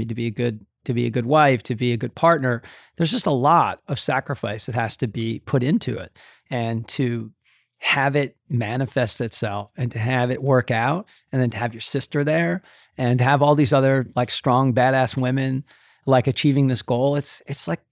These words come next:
amazing. And it's uplifting as hell. And, uh, I think when my ex-wife was a terrific runner, ran two, two,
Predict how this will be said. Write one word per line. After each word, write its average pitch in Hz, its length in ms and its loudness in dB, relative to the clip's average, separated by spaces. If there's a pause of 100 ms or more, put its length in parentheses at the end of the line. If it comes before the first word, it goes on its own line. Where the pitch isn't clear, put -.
(120)
amazing. 196 520 0 (400)
And 135 200 2
it's 135 200 -2
uplifting 165 560 2
as 131 100 -4
hell. 156 380 -10 (340)
And, 117 260 0
uh, 117 280 -4
I 139 180 0
think 143 320 0
when 123 260 0
my 123 200 0
ex-wife 135 580 -2
was 123 120 -2
a 120 60 -2
terrific 143 460 -2
runner, 113 280 -2
ran 117 200 0
two, 139 140 -4
two, 127 200 -6